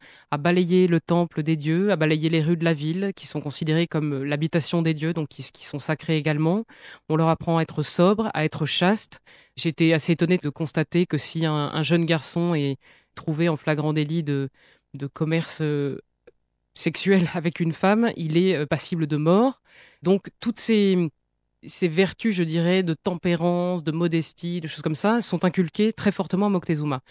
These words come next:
Et vraisemblablement, il les, il les acquiert et il les fait siennes, puisque beaucoup de, d'Indiens et d'Espagnols qui le côtoieront, y compris Cortés, louent cette, euh, modestie et ce côté, euh, extrêmement humble par rapport aux dieux.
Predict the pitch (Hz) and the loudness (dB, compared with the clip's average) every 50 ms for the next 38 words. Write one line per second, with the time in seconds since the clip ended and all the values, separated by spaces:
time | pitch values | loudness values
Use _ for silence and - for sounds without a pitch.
0 | - - - - - 156 147 170 190 - - 202 196 180 170 165 165 160 175 190 | -20 -20 -14 -8 -6 -2 2 2 2 4 4 4 4 4 4 4 2 4 4 4
1 | 233 254 - _ - - - _ _ - - 175 175 175 170 170 165 165 160 156 | 2 2 -2 _ -18 -20 -20 _ _ -6 -2 0 2 2 2 2 2 2 2 2
2 | 151 147 - - 160 156 151 147 139 156 156 - - 214 208 202 190 170 156 151 | 2 0 -2 -4 -4 -2 -2 -2 0 0 0 0 2 2 4 4 4 4 2 2
3 | - - 156 135 - - - 170 196 240 247 233 _ _ - - - _ _ - | 0 0 -2 -2 0 2 2 4 4 2 0 -2 _ _ -20 -20 -20 _ _ -8
4 | - 151 - - - - 202 214 220 226 - 156 156 175 180 - - 220 214 175 | -6 -4 -4 -2 2 4 6 6 6 4 2 0 -2 -2 -2 -2 0 0 0 2
5 | 170 160 156 151 147 147 170 180 180 175 175 190 190 190 185 - - - - 202 | 2 0 0 0 0 2 2 2 2 2 2 2 2 2 2 -2 -4 -2 0 0
6 | 208 196 170 180 165 - - 185 180 180 190 185 170 - - 165 156 - - 156 | 2 2 2 0 0 0 0 2 2 2 2 0 0 -2 -2 -4 -2 -2 -4 -4
7 | - - 165 156 139 170 180 226 262 254 - 147 - - 160 156 - 151 - 160 | -2 0 0 0 0 0 0 0 -2 -2 -4 -6 -6 -4 -4 -4 -4 -4 -4 -4
8 | 143 - - 170 208 233 - - - - - - - - _ - 147 156 160 170 | -4 -2 0 0 0 0 -2 -6 -12 -16 -20 -20 -20 -20 _ -6 -2 0 2 4
9 | 185 208 226 240 262 233 214 - - - 185 180 _ - - 175 160 156 156 151 | 4 4 4 2 0 -2 -4 -4 0 0 0 0 _ -2 -2 0 0 2 0 0
10 | 147 143 - _ _ _ - 151 151 170 180 175 170 - - - - 180 190 196 | -2 -4 -8 _ _ _ -2 0 2 4 4 4 4 2 0 -4 -4 -2 0 0
11 | 208 214 220 220 - - 151 131 - - 151 - 165 156 - - 175 185 190 185 | 0 0 0 -2 -2 -4 -4 -4 -2 -4 -2 0 -2 -2 0 2 2 4 4 4
12 | 165 156 151 151 147 143 139 _ _ _ _ - - - - - 160 160 156 160 | 4 2 2 2 0 -2 -4 _ _ _ _ -20 -20 -18 -10 -4 -4 -2 -2 0
13 | 160 165 170 170 165 165 160 156 156 151 - - - 170 180 185 190 160 156 - | 0 0 0 0 0 0 0 -2 -2 -4 -4 -6 -4 0 0 2 2 2 0 0
14 | 160 147 156 139 175 175 170 160 156 139 143 139 | 0 0 0 0 0 0 0 0 0 -2 -4 -4